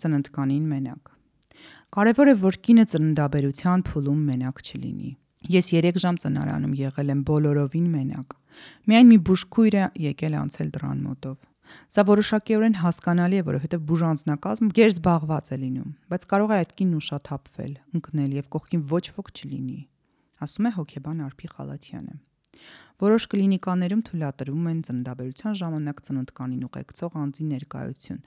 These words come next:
օրինակ՝ ամուսնու։ Կան կանայք, ովքեր օգտվում են նաև դուլաների ծառայություններից։ Ես շատ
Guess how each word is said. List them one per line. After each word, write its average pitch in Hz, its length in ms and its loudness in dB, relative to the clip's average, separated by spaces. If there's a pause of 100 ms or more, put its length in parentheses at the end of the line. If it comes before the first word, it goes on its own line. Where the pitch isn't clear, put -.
(200)
օրինակ՝ 160 560 -4
ամուսնու։ 143 500 -10 (340)
Կան 196 240 -4
կանայք, 202 460 -4
ովքեր 190 260 -8
օգտվում 185 400 -6
են 180 160 -2
նաև 165 280 -6
դուլաների 165 480 -2 (100)
ծառայություններից։ - 960 -14 (260)
Ես 202 160 0
շատ 226 140 -2